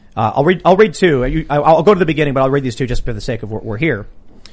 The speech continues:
Bass Player says, "The president does have sole authorization to release nuclear weapons.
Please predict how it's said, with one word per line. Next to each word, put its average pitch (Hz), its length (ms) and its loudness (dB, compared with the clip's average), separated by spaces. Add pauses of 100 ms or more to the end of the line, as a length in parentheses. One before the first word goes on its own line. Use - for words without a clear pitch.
(320)
Bass 175 280 -2
Player 151 340 2
says, 123 380 -4
"The 120 60 -6
president 160 440 -2
does 160 240 0
have 156 160 -2
sole 147 260 0
authorization 139 600 -2
to 135 100 -6
release 123 320 -6
nuclear 123 300 -4
weapons. 113 440 -4